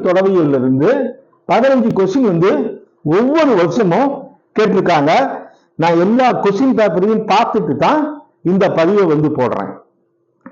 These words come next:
அதனால நீங்க பி ஜி டி ஆர் பி தமிழ்ல வெற்றி பெற வேண்டும் என்றால்,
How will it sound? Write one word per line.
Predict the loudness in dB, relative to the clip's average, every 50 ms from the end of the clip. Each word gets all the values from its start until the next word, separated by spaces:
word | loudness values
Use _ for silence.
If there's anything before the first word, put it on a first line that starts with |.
| -6 -2 -2
அதனால | 0 0 2 2 2 2 2 0 -2 -2 -6 -10 -14 -18 -20 _ _ _ _ _ _ _ _ -2
நீங்க | 0 0 2 2 2 2
பி | 0 0
ஜி | 0 0 0
டி | 2 2 2
ஆர் | 2 2 0
பி | 0 0 0
தமிழ்ல | 0 0 0 2 2 2 2 0
வெற்றி | 0 0 -2 0 0 0
பெற | 2 2 2 0 0 -2 -6 -8 -8 _ -2 0
வேண்டும் | 0 2 2 2 2 2 2
என்றால், | 0 0 0 0 2 2 2 2 0